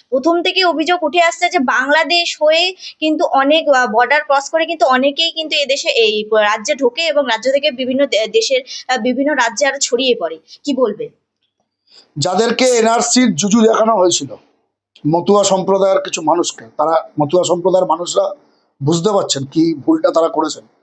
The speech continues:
Speaker 2: যার জন্য দেখবেন এবারে একুশে জুলাইয়ের প্রথম বক্তা ছিলেন মতুয়া সম্প্রদায়ের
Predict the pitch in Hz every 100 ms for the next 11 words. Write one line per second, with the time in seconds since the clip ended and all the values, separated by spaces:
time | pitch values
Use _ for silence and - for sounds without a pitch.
0 | _ _ _ - 160 165 202 208 202 196
1 | 208 185 196 196 160 196 - 151 160 180
2 | 156 143 156 _ _ _ _ - 180 190
3 | 175 160 - 180 170 147 147 247 - _
4 | _ 151 151 180 175 165 165 175 160 165